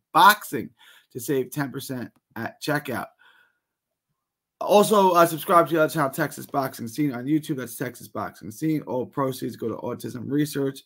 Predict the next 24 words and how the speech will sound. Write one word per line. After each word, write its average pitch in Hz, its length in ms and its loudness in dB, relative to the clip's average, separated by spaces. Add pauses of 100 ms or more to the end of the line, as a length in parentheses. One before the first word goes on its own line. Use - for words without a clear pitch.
and 117 200 -6
recovery. 113 680 -4 (440)
Uh, 95 60 -10
all 113 180 -2
proceeds 123 460 -6
go 123 100 -8
to 113 80 -4
autism 113 540 -10
research 120 480 -6
and 101 160 -8
recovery. 110 400 -2
So 160 100 -2
let's 190 180 4
get 196 220 2
into 143 420 2
today's 107 360 -6
show. 135 320 4 (960)
Let's 120 200 -8
get 131 300 0
into 113 500 -2
today's 92 580 -10
show. 117 500 -6 (3250)
Hang 60 180 -12
on - 80 -16